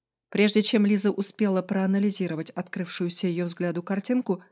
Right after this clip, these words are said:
ее окликнула мать. «Милая, нужно ехать». Поминки прошли будто в полусне.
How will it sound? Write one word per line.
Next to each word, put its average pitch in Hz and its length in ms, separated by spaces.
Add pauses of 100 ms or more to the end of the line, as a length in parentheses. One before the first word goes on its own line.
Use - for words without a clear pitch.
(160)
ее 208 240
окликнула 202 540
мать. 156 360 (520)
«Милая, 202 520 (320)
нужно 208 260
ехать». 165 600 (1500)
Поминки 254 420
прошли 220 400
будто 202 380
в - 80
полусне. 196 640